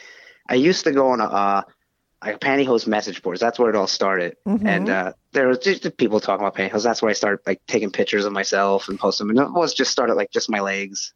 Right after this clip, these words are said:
Speaker 2: Yeah.
Speaker 1: you know, and pantyhose and heels, and that was it. And until I started, you know, getting more dresses. And of course, people are like, "Oh, you look really good. You look hot."
Speaker 2: Mm-hmm.
Speaker 1: Um, so I talked to some people on there, and then they would, like, there was a thread one time about Yahoo Instant Messenger when that was a thing <laughs> years
Speaker 2: Yeah,
Speaker 1: ago.
Speaker 2: yeah, yeah.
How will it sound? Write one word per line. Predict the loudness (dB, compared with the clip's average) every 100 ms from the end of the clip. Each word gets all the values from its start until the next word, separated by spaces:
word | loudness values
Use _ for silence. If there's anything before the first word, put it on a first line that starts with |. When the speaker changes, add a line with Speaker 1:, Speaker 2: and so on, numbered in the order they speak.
| -4
Speaker 2:
Yeah. | 2 4 4
Speaker 1:
you |
know, | 2
and | -2
pantyhose | -6 -2 -2 -2
and |
heels, | -2 -2 -2 -4 -4
and | -4
that |
was | -4 0
it. | 0 0 0
And | 0
until | 2 2
I | 0
started, | 2 0 0 2
you |
know, | 0 -2
getting | -4 -2
more | -4 -4 _ _ -6
dresses. | -2 -2 -2 -2
And |
of | 0
course, | 0 0
people | -2 0
are |
like, | 0
"Oh, | 0
you | 0
look | 2
really | 2 2
good. | 0 -2
You | -2
look | -2
hot." | 0 0 -2 -8 -18 -6
Speaker 2:
Mm-hmm. | -4 -2 -4 -4 -2
Speaker 1:
Um, | 0 -2 -4 _ _ -4
so | -4
I |
talked | 0 -2 -2
to |
some | -2 -4
people | 0 0
on | 2
there, | 2 2
and | 0
then | -2 -2
they | -2
would, | -4 -4
like, | -4
there | -4
was |
a | -4
thread | -2 -2
one | -2
time | -4 -4
about | -2 -4 -4
Yahoo | -2 0 2 2
Instant | 2 -2 -4
Messenger | -2 -2 -4 -6
when | -2
that | -2
was | 0
a | 0
thing | 2 0 -2
<laughs> | 0
years | 4 6
Speaker 2:
Yeah, | 6
Speaker 1:
ago. | 4 4
Speaker 2:
yeah, | 2
yeah. | 0 0 -4